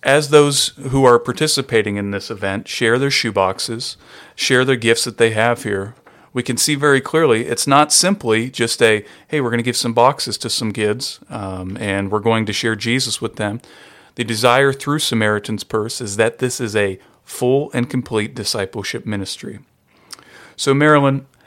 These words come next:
outside of simply having a boxes available here at D B C and collecting them for Operation Christmas Child, as some churches do, our church also does a little bit more with the program.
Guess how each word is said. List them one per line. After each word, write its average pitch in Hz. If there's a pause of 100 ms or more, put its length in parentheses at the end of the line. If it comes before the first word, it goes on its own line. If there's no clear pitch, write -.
(240)
outside 160
of 107 (200)
simply 180
having 139
a 113
boxes 117
available 107
here 143
at 104
D 107
B 101
C 107 (380)
and 123
collecting 131
them 95
for 104
Operation 98
Christmas -
Child, 98
as 107
some 160
churches 107
do, 107 (380)
our 143
church 156
also 135
does 107
a 113
little 113
bit 117
more 120
with 101
the -
program. 104